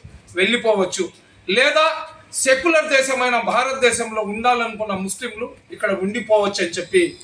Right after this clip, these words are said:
మా పూర్వీకుల దగ్గర రెండు ఆప్షన్లు ఉన్నాయి. ఆ రెండు ఆప్షన్లు ఉన్నప్పుడు మా పూర్వీకులు ఒకే ఒక మాట చెప్పారు, "ఈ తల్లి ఒడిలో పుట్టినాము, ఈ తల్లి చచ్చిపోయిన తర్వాత ఇదే మట్టిలో మేము కలిసిపోతున్నాం." ఇక్కడ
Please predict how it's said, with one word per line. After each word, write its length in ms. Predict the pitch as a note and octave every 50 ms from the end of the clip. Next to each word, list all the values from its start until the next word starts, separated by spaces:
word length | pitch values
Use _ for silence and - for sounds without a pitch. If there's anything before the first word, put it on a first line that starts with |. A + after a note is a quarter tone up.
| - - - - - - - _ -
మా 120 | F3 F3+
పూర్వీకుల 520 | F3 - - A#3 B3 C4 - - A3 G3 F#3
దగ్గర 260 | F#3 F#3 F3 F3+ F3 E3+ D#3+ - - - - _ _ _
రెండు 260 | D#3 E3+ F3 F#3+ F#3+
ఆప్షన్లు 400 | E3+ F3 F#3 - - A3 G3+ F3
ఉన్నాయి. 260 | E3+ D#3+ D#3 D#3 D#3 D#3 - - - - - - -
ఆ 60 | G3+ A3
రెండు 280 | A3 A3+ B3+ D4 -
ఆప్షన్లు 480 | D4+ C#4 C#4 D4+ D4+ - E4+ D4+ D4 D4
ఉన్నప్పుడు 420 | D4 D4 D#4 D#4 D#4+ E4+ E4+ D#4 B3 - - - - - - - _ -
మా 120 | G#3+ C4
పూర్వీకులు 600 | C#4 C4+ - C4+ E4 F4 F4 E4+ E4+ - D#4 C#4+
ఒకే 180 | C#4 C#4 C#4 E4+
ఒక 220 | E4 E4 D#4 D4+
మాట 200 | D4 C#4 C#4 C#4 C4+ C#4 B3+
చెప్పారు, 400 | B3 A3 - A#3+ A3 G3+ - - - - _ _ _ _ _ _ _ -
"ఈ 120 | A3+ A#3
తల్లి 360 | A#3 - - A3 A3 A#3+ C4
ఒడిలో 360 | C4 A3+ G#3+ A3 A#3 B3 B3 A3
పుట్టినాము, 560 | G3+ G#3 G3 - G3 F#3 F3 E3+ D#3+ D#3 C#3+ - - _ _ _ _ _ -
ఈ 60 | G3+ G3+
తల్లి 280 | G3+ - G3+ F#3 F#3 F#3+
చచ్చిపోయిన 480 | - G#3 G3 G3 - - A3+ G#3 G3 G3
తర్వాత 300 | G3 F3+ F3+ F3+ F3+ F#3
ఇదే 320 | F3 E3 D#3 E3 D#3+ G#3+ G#3+
మట్టిలో 380 | G3 A3 - - - A3+ G#3+ G3+
మేము 200 | F3+ D#3+ D3+ D3
కలిసిపోతున్నాం." 680 | E3 D3+ D3 - - D#3+ D#3 D#3 D3+ D3 - - - - - - - - - - - -
ఇక్కడ 200 | - - - C4+